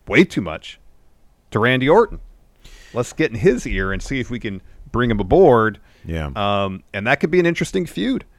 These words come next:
Speaker 1: That could
Speaker 2: Yeah.
Speaker 1: be, a, especially c-, Judgment Day, yes, they will ultimately lose the feud to Edge, but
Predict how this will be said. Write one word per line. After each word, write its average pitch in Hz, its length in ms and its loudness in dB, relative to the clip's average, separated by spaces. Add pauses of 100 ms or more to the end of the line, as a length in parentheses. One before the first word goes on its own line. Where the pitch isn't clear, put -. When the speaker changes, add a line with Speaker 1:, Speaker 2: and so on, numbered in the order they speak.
(160)
Speaker 1:
That 107 160 0
could - 80 -2
Speaker 2:
Yeah. - 20 -2
Speaker 1:
be, 160 140 2
a, 113 180 -2
especially 147 540 -4 (480)
c-, - 80 -14 (520)
Judgment 202 380 2
Day, 147 240 2
yes, 127 340 2
they 120 120 0
will 123 100 0
ultimately 120 440 -4
lose 98 320 -2
the 92 60 -14
feud 98 300 -10
to - 160 -10
Edge, 117 320 0
but 120 220 0